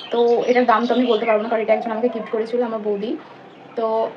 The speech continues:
তোমাদের কালেকশনগুলো কেমন লাগছে অবশ্যই কমেন্টে জানিও। যে এই কানেরটা, যে মানে আমি বড় বড় কানের পরতে খুবই ভালোবাসি। তো এই কানেরটা just দেখো তোমরা, এই কানেরটা ওয়েটও অনেকটা বেশি, প্রচণ্ড হেভি। সামনে থেকে তোমাদের দেখাই,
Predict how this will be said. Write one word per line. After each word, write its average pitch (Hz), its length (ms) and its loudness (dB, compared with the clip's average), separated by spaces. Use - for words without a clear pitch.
তোমাদের 240 280 2
কালেকশনগুলো 247 440 2
কেমন 240 220 -2
লাগছে 226 240 -2
অবশ্যই 233 300 0
কমেন্টে 233 340 -2
জানিও। 196 220 -4
যে 269 120 -10
এই 226 160 -2
কানেরটা, 233 460 -6
যে 214 260 -6
মানে 220 180 -6
আমি 254 120 -2
বড় 214 180 -4
বড় 233 120 -6
কানের 220 180 -8
পরতে 240 200 -12
খুবই 247 240 -6
ভালোবাসি। 214 480 -6
তো 214 300 -6
এই 262 180 -4
কানেরটা 262 600 -4
just 226 300 -10
দেখো 254 220 -8
তোমরা, 214 280 -12
এই 233 60 -12
কানেরটা 226 340 -8
ওয়েটও 240 380 -4
অনেকটা 240 360 -6
বেশি, 262 400 -8
প্রচণ্ড 247 300 -4
হেভি। 226 420 -6
সামনে 226 200 -8
থেকে 247 140 -6
তোমাদের 220 260 -10
দেখাই, 220 300 -10